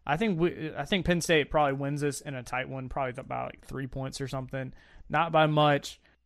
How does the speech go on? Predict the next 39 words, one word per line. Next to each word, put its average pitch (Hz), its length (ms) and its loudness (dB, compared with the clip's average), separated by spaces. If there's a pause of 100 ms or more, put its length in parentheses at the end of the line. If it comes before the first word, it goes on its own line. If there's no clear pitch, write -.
(120)
but 143 500 2 (340)
if 143 160 -6
we 196 100 6
somehow 175 400 4
win, 165 500 0 (400)
this 156 300 0
could 156 240 -2
be, 131 600 -4 (420)
I - 20 -8
mean, 131 160 -10
a 127 60 -12
huge 160 240 -2
win 143 200 -2
for 127 160 -4
Auburn, 165 440 0 (160)
but 143 180 2
also 143 340 2
kind 143 180 -2
of 131 100 -6
one 135 160 -4
of 131 80 -4
those 127 300 -2
that 123 260 -4 (100)
Auburn 135 340 0
can 131 200 -8 (520)
build 139 260 2
upon, 120 540 -6 (420)
especially, 196 460 2 (420)
you 151 80 -10
know, 165 60 -10
we 170 100 -8
got 208 220 0
L 165 140 6
S 160 160 2
U 170 140 -2
two, 147 340 -4
two 202 240 0
weeks 165 480 0 (120)
later, 131 580 -4